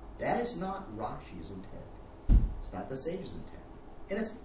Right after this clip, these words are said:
honestly, it's not the intent of a lot of people to do that. Maybe even if their analogies are, are wrong, or if their, their interpretation, rather, is wrong. But the key here is using poetic language. Why do we bother? And I, I brought this up on Shabbat.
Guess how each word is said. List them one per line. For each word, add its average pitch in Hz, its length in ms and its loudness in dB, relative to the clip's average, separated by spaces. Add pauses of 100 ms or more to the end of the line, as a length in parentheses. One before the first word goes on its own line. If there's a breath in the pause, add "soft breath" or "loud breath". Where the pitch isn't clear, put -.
(400)
honestly, 220 320 0
it's - 80 -2
not 185 160 -2
the 180 60 -2
intent 196 220 0
of 185 60 0
a 170 40 0
lot - 200 0
of - 100 -4
people - 200 -6
to 107 80 -4
do 95 160 -6
that. - 260 -6 (380)
Maybe 120 340 -2 (220)
even 156 140 0
if 131 100 -2
their 131 140 6
analogies 131 520 2
are, 101 240 0
are 95 120 -4
wrong, 127 260 2
or 104 120 0
if 101 80 -6
their, 101 200 -2 (260 loud breath)
their 117 160 0
interpretation, 147 720 -2
rather, 98 260 0
is 98 100 -4
wrong. - 300 -4 (1080 loud breath)
But 170 80 0
the 180 80 0
key 254 220 2
here 196 180 8
is 156 280 8
using 233 340 2
poetic 180 520 4
language. 165 440 0
Why 277 220 8
do 254 60 4
we 180 120 4
bother? 156 580 6
And 165 100 -4
I, 196 160 6 (100)
I 165 120 0
brought 185 160 6
this 160 160 -2
up 139 100 0
on 123 80 0
Shabbat. - 420 -4